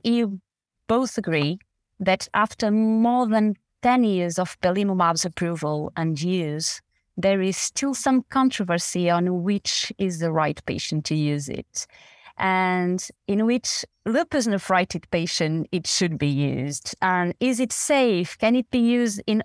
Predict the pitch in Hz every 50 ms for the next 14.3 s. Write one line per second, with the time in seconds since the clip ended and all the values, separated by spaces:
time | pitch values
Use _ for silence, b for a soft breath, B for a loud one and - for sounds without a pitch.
0 | _ - 247 262 262 - - - 233 233 - - 208 202 190 - - 196 190 175
1 | 170 165 160 156 - - - 190 202 202 170 202 208 - - 208 202 202 196 196
2 | 196 - - - - - 262 247 - - 170 - - - 160 151 139 139 - b
3 | b b b b b b b - - - - 202 190 185 180 170 170 - - _
4 | - 160 170 202 240 233 - 262 254 247 226 196 165 156 151 - - - - -
5 | 196 208 214 214 220 208 180 185 220 214 214 214 208 208 202 180 190 190 180 190
6 | 180 175 175 165 175 170 160 147 - 151 165 165 - - 226 247 240 233 - -
7 | - 139 143 - - 135 151 156 165 160 - 190 180 170 - - 170 165 - 160
8 | 147 147 - - - 190 185 156 143 147 156 - B B B B B B B _
9 | - 214 196 226 262 277 294 _ _ - - 294 285 262 247 - - - 151 -
10 | - - 214 220 - - - - - - - 190 170 - 180 180 190 _ _ -
11 | - 175 180 190 190 214 220 214 - - - - 214 202 196 202 185 - 202 196
12 | 202 202 214 190 - 175 170 165 - - - - - - - _ _ _ _ _
13 | _ - 190 190 185 165 196 190 196 202 196 202 196 _ _ _ _ - 202 190
14 | 175 214 214 220 - -